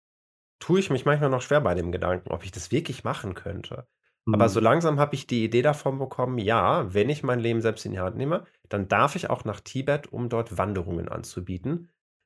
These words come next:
Speaker 1: Und ich kann ein glückliches Leben haben und es ist vollkommen egal, was andere darüber denken. Aber damals konnte ich das noch gar nicht. Das war
Speaker 2: Mhm.
Speaker 1: so gerade zu der Zeit, als das Buch mich gefunden hat.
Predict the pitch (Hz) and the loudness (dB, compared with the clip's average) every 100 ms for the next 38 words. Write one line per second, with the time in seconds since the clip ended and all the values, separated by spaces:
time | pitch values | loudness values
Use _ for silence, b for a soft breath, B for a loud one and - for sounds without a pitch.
0 | _ - 104 - - 101 101 117 123 123 | _ -4 -4 -4 -2 0 2 0 0 0
1 | 123 - 101 123 147 143 139 139 139 117 | 0 0 2 2 2 2 2 0 -2 -4
2 | 113 120 - 123 123 123 110 113 123 113 | -4 -6 0 0 2 -2 0 0 -2 -4
3 | 117 113 104 104 101 131 - 90 92 98 | -4 -2 -2 0 0 0 -2 0 0 -2
4 | - _ _ _ _ _ _ _ _ _ | -10 _ _ _ _ _ _ _ _ _
5 | - _ 95 120 117 - 117 107 - - | -20 _ 0 2 2 2 0 0 -8 -8
6 | 98 - 90 87 82 - _ _ _ 98 | -10 -6 -2 -2 -4 -14 _ _ _ 0
7 | 98 113 110 107 104 110 120 - 117 104 | 6 6 6 4 4 4 4 0 2 2
8 | - 113 - - - 90 - 113 117 92 | 2 0 2 -4 -6 -12 -2 -2 -2 -12
9 | - 95 - 92 87 104 98 - | -14 -16 -10 -10 -8 -10 -12 -14